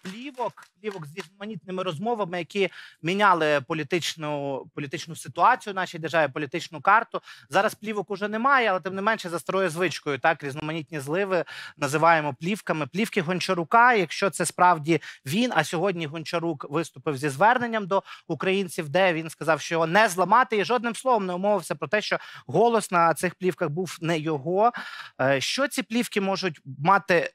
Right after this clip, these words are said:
яку вони можуть мати історичне значення для,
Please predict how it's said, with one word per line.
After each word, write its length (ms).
яку 220
вони 280
можуть 300
мати 240
історичне 540
значення 500
для, 380